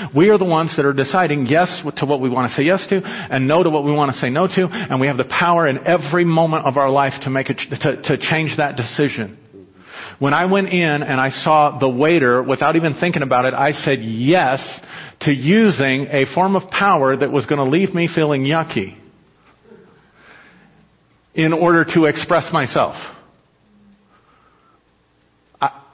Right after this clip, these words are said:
I have not done that in a long time, which means I've had situations that were worse on me,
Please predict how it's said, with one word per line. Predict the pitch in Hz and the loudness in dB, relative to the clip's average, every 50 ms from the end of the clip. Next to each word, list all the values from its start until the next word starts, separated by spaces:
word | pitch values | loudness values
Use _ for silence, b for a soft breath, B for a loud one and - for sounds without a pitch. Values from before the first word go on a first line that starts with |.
| _ - | _ -2
I | 143 156 180 | 0 2 2
have | 196 175 | 2 0
not | 156 185 185 175 | 0 0 0 0
done | 165 175 180 180 | 0 0 0 2
that | 170 156 151 147 151 | 0 0 0 0 0
in | 151 143 135 131 120 113 - - - - _ _ _ _ _ _ _ _ _ _ - | 0 0 0 -2 -4 -8 -10 -18 -20 -20 _ _ _ _ _ _ _ _ _ _ -2
a | 143 | 0
long | 139 143 151 160 160 156 143 | 2 4 4 2 2 2 -2
time, | - - - 151 139 123 107 98 - - - - - _ _ _ _ _ _ _ _ _ B B B B B B B B B | -4 -4 -2 0 0 0 -2 -6 -10 -16 -20 -20 -20 _ _ _ _ _ _ _ _ _ B B B B B B B B B
which | B 143 - | B -2 0
means | 170 180 165 165 | 2 2 2 2
I've | 165 139 | 2 2
had | 160 170 170 | 2 0 0
situations | - - - 180 196 185 180 170 165 - 175 156 139 | 0 0 0 2 2 2 4 2 2 0 -2 -4 0
that | 143 143 147 143 131 - | 2 2 2 2 2 2
were | 131 131 127 120 | 2 2 2 2
worse | 120 151 196 208 190 - - 180 | 2 4 4 4 4 2 -2 -4
on | - 147 143 135 131 127 | -2 0 0 0 0 0
me, | 131 120 120 120 127 127 | 0 0 0 -2 -4 -6